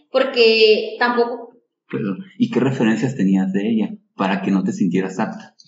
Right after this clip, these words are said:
Speaker 1: Porque ahí sí me dijeron que se perdía completamente, o sea, como lo que estaba haciendo, este, podría ser que fuera o no fuera. Entonces, no me sentía tan a gusto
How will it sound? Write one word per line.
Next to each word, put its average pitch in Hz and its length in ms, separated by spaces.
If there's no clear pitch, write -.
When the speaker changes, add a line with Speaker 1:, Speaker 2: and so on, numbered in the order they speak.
Speaker 1:
Porque 277 680
ahí 302 440
sí 311 120
me 330 120
dijeron 269 400
que 240 420
se 226 400
perdía 233 400
completamente, 294 1040
o 240 140
sea, - 280
como 254 240
lo 247 160
que 240 80
estaba 254 280
haciendo, 349 380
este, 233 580
podría 247 300
ser 247 260
que 247 340
fuera 247 300
o 220 60
no 214 180
fuera. 226 340
Entonces, 254 560
no 269 260
me 294 80
sentía 262 380
tan 262 120
a 247 160
gusto 277 260